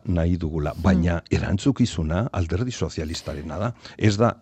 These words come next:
Speaker 1: ez Podemosena, ez da Izquierda Ezkerrarena, eta noski ez da Geroa Bairena, baizik eta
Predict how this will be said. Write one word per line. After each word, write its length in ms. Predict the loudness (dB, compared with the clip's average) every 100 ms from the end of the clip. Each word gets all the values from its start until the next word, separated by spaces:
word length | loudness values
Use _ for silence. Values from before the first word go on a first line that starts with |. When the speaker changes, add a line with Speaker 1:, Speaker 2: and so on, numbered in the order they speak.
| 0
Speaker 1:
ez 140 | 4
Podemosena, 680 | 6 6 6 2 0 0 -2 0
ez 200 | 0 4
da 80 | 2
Izquierda 400 | 2 -2 -2 -4
Ezkerrarena, 720 | -4 -4 -2 -2 0 -2 -2
eta 220 | -4 -2
noski 300 | -2 0 0
ez 60 | 2
da 80 | 0
Geroa 280 | 0 0 0
Bairena, 380 | 0 0 0 0
baizik 460 | 0 -2 0 0 2
eta 140 | 4